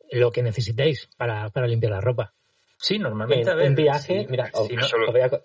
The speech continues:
Speaker 4: yo me suelo
Speaker 3: os voy a
Speaker 4: llevar
Speaker 3: contar.
Speaker 4: pastillas de esas conmigo, las pastillas de, que no ocupan espacio.
Speaker 2: Ujú.
Speaker 4: Las
Speaker 1: Sí,
Speaker 4: llevo
Speaker 1: ¿no?
Speaker 4: y, y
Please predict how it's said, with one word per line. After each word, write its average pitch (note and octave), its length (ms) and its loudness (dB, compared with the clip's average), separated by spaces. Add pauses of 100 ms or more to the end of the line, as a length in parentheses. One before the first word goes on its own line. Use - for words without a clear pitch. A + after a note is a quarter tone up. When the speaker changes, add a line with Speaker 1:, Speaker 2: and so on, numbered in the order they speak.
Speaker 4:
yo A#2 120 -2
me B2 100 0
suelo C3+ 200 0
Speaker 3:
os - 0 -
voy - 20 2
a - 20 2 (120)
Speaker 4:
llevar C3 120 -2
Speaker 3:
contar. C#3+ 180 -4
Speaker 4:
pastillas G#2+ 360 -4
de A2 80 -2
esas - 720 -2
conmigo, F#2+ 640 -4
las F2+ 240 -6
pastillas - 380 -4
de, F#2 340 -2
que G2 80 -2
no G2 80 -6
ocupan F#2 260 -4
espacio. G2 480 -6 (380)
Speaker 2:
Ujú. - 80 -2
Speaker 4:
Las - 200 -2
Speaker 1:
Sí, D#3+ 100 4
Speaker 4:
llevo A#2+ 240 2
Speaker 1:
¿no? A#2+ 60 -4
Speaker 4:
y, G2 120 -12
y - 360 -20